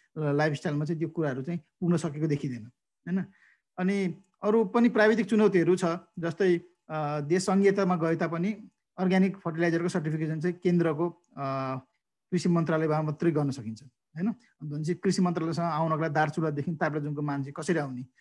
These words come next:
यी चुनौतीहरूलाई अझै address गर्न सकिएको छैन। अनि ल्याबको कुरा गर्नुहुन्छ भने अब यो, अ, अहिलेको, अ, स-, अर्ग्यानिक सर्टिफिकेसनको लागि चाहिँ,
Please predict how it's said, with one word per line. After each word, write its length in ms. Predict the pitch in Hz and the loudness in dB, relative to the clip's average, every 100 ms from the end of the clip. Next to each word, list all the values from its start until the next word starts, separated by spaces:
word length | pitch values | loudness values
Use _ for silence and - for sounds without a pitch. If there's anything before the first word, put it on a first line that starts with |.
| _ - | _ -10
यी 60 | 185 | -2
चुनौतीहरूलाई 1500 | 196 185 151 151 156 151 - _ 160 135 _ _ _ - 170 | 4 4 4 2 2 -2 -10 _ -14 -14 _ _ _ -6 -2
अझै 200 | 156 160 | 0 0
address 280 | 160 156 165 | 0 -2 -2
गर्न 100 | 151 | -4
सकिएको 320 | 151 151 131 | -4 -6 -6
छैन। 200 | 127 131 | -6 -8
अनि 580 | 135 _ _ _ - 165 | -10 _ _ _ -4 0
ल्याबको 800 | 156 190 196 - _ _ - 196 | 4 4 4 -2 _ _ -4 0
कुरा 240 | 196 180 | 2 4
गर्नुहुन्छ 400 | 175 170 170 156 | 4 2 0 -2
भने 220 | 160 180 | -2 0
अब 160 | 180 165 | -2 -2
यो, 560 | 170 165 175 165 151 139 _ | -2 0 0 0 -2 -6 _
अ, 120 | 160 151 151 143 147 | -12 -6 -6 -6 -4
अहिलेको, 380 | 185 175 180 165 | -2 0 0 0
अ, 640 | 165 - 170 165 151 147 | -2 -12 -10 -6 -4 -4
स-, 220 | 143 - - | -6 -10 -10
अर्ग्यानिक 360 | 175 170 175 175 | -6 0 0 0
सर्टिफिकेसनको 560 | 175 160 165 156 170 160 | -2 -4 -6 -4 -4 -2
लागि 260 | 156 180 180 _ _ _ _ - | -2 -2 -4 _ _ _ _ -4
चाहिँ, 240 | 185 180 | -2 -2